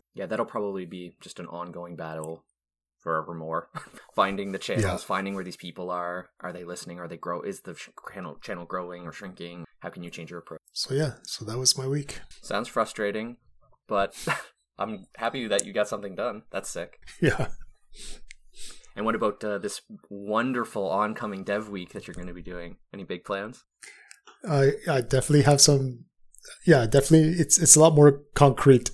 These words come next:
Speaker 2: I know exactly what I'm gonna do.
Speaker 1: <laughs>
Speaker 2: <laughs>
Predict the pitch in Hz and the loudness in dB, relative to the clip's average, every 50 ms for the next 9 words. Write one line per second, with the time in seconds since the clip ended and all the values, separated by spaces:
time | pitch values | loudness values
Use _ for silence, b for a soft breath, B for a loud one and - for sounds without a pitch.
0 | - - - 123 117 123 127 127 123 - 131 123 120 - 131 120 110 113 110 107 | -8 -6 -4 -2 0 2 2 4 4 4 4 4 2 0 -2 -2 -2 -2 -4 -4
1 | 104 110 98 90 - 92 87 - - 220 196 - 160 151 143 139 123 123 - 127 | -6 -6 -8 -6 -8 -8 -6 8 10 10 10 12 8 6 6 4 0 0 -2 -4
2 | - - - _ _ _ - - - - - - - - - - 180 - - - | -8 -10 -14 _ _ _ -20 -20 -20 -18 -14 -14 -14 -14 4 6 6 6 6 -4